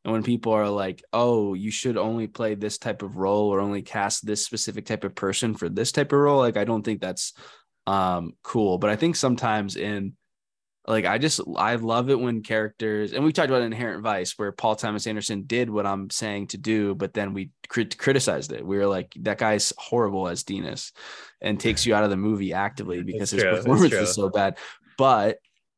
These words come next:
Speaker 1: I just think it's cool when people give people shots.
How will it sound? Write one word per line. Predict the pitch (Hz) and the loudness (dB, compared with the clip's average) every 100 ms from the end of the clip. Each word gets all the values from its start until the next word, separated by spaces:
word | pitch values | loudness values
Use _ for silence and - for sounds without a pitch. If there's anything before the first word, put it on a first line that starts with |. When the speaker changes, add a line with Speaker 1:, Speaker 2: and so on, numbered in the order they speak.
| _ _ - | _ _ -4
Speaker 1:
I | 113 | -2
just | 131 165 | 0 2
think | 190 | 4
it's | 160 - | 2 2
cool | - 127 | 2 2
when | 110 | 2
people | 120 110 | -2 -2
give | 110 104 | -4 -4
people | - 104 87 | -6 -8 -8
shots. | - 104 82 - - | -2 -2 -2 -4 -6